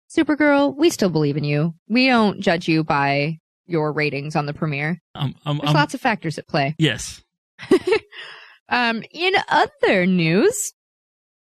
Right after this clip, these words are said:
Speaker 1: Entertainment Weekly has a nice little ditty here on, uh, Supergirl goes after potus in premiere.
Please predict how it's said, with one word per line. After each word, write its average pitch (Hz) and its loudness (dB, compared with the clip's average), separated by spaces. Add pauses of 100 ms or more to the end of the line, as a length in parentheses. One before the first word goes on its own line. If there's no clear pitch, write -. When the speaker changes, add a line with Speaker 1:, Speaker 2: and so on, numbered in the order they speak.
(560)
Speaker 1:
Entertainment 339 2
Weekly 302 2
has 214 0
a 233 2
nice 226 2
little 220 2
ditty 226 2
here 233 4
on, 208 4
uh, 185 2 (340)
Supergirl 262 2
goes 226 2
after 254 0
potus 233 0
in 185 0
premiere. 226 2